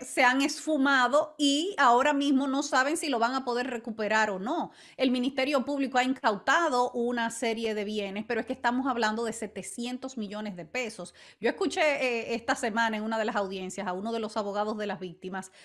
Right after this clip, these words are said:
decir que ellos están pidiendo la intervención del Estado para que el Estado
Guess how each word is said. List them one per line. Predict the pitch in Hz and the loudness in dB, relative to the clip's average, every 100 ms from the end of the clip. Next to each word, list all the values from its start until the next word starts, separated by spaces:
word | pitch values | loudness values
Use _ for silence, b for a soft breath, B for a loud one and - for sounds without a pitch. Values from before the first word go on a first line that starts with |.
| B B | B B
decir | 202 247 294 302 240 | 2 2 2 0 2
que | 254 | 2
ellos | 277 | 4
están | 339 294 302 | 4 4 2
pidiendo | 339 277 285 277 262 262 269 | 2 0 0 2 4 2 2
la | 247 247 | 2 2
intervención | 240 247 240 226 214 - 240 277 440 415 285 254 | 0 0 0 -2 -2 -2 0 2 0 0 0 2
del | 226 254 | 2 2
Estado | 240 - 240 226 208 196 190 | -2 -2 4 6 6 0 2
para | 226 226 | 2 4
que | 277 | 2
el | 277 | 0
Estado | - - - 330 403 | -2 -4 2 6 6